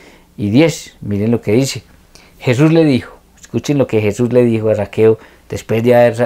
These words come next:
haber seguido Saqueo, esos seis pasos que yo quise sacar y presentarles a ustedes. "Hoy ha llegado la salvación a esta casa".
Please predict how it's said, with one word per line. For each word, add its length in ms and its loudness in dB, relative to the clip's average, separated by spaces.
haber 480 -4
seguido 400 -4
Saqueo, 440 -4
esos 260 -2
seis 220 -2
pasos 400 -2
que 180 -6
yo 380 -4
quise 280 -2
sacar 440 -2
y 100 -6
presentarles 580 -6
a 60 -4
ustedes. 480 -10
"Hoy 420 2
ha 120 -8
llegado 540 0
la 140 -2
salvación 640 -4
a 220 -4
esta 540 -6
casa". 420 -12